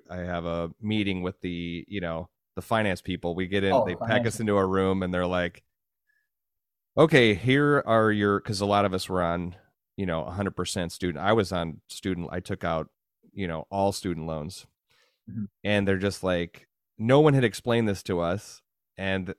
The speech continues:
Speaker 1: uh, we had already accepted. We're there. We got our housing. School classes start the next day. And they put up a slide, and they're like, "Here is what you will be paying back." And it was, like, four hundred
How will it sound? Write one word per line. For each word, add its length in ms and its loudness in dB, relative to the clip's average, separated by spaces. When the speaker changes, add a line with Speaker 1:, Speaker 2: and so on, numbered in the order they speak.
Speaker 1:
uh, 120 0
we 160 0
had 140 0
already 340 4
accepted. 680 -4
We're 160 -2
there. 520 2
We 100 -4
got 200 0
our 100 -2
housing. 640 -2
School 280 -8
classes 460 -2
start 320 -2
the 60 -6
next 260 -4
day. 360 -2
And 160 -2
they 60 4
put 180 0
up 140 2
a 40 2
slide, 540 2
and 160 -6
they're 80 0
like, 320 -2
"Here 400 -2
is 160 -2
what 360 2
you 340 -2
will 260 0
be 200 -8
paying 400 -6
back." 440 -8
And 160 -2
it 40 -2
was, 180 -4
like, 360 -4
four 420 -4
hundred 680 -2